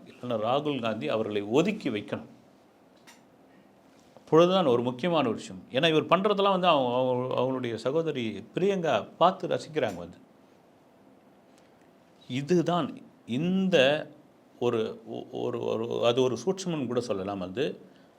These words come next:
அதை வந்து ராகுல் காந்தி மிக பிரமாதமாக பிடித்து விட்டார்.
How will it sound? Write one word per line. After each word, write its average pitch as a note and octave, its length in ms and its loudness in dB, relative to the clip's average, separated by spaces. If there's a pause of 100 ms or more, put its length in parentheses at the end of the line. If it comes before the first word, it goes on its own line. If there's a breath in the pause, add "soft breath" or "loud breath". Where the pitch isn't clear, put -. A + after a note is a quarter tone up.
(140)
அதை G#2 180 -2
வந்து G#2+ 480 -6 (200)
ராகுல் A2 300 -4
காந்தி F#2+ 220 -8
மிக A#2 280 -6
பிரமாதமாக A#2 640 -8
பிடித்து G2 340 -10
விட்டார். A2 360 -4